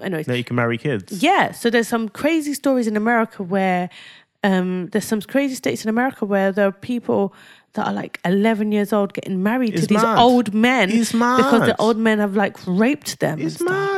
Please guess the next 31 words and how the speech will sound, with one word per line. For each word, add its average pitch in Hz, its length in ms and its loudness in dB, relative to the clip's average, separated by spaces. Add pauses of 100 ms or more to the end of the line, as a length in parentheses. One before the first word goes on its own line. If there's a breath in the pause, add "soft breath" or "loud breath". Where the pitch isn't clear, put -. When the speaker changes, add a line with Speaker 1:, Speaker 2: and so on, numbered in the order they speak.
(100)
Speaker 2:
madness. 330 800 -4
It's 269 140 0
absolute - 480 -2
madness. 214 880 -2 (320)
It's 190 180 -2
madness. 208 1200 -2 (100)
Speaker 1:
Anyways, - 500 -16 (120)
I 202 160 2
just 202 200 -6
think 175 400 -6
that, 156 260 -2
you - 100 -8
know, - 180 -10
it's - 200 -10
just - 280 -10
great. - 280 -12
It's - 180 -8
crazy. - 560 -12
It's 185 140 -16
absolutely - 320 -12
crazy. - 260 -12 (640 loud breath)
Speaker 2:
So - 160 -2
what 233 120 0
does 196 100 0
T - 200 -2
I 175 80 2
hope 156 200 2
to - 80 -8
gain 147 320 0
from 104 160 -6
this? 92 340 -10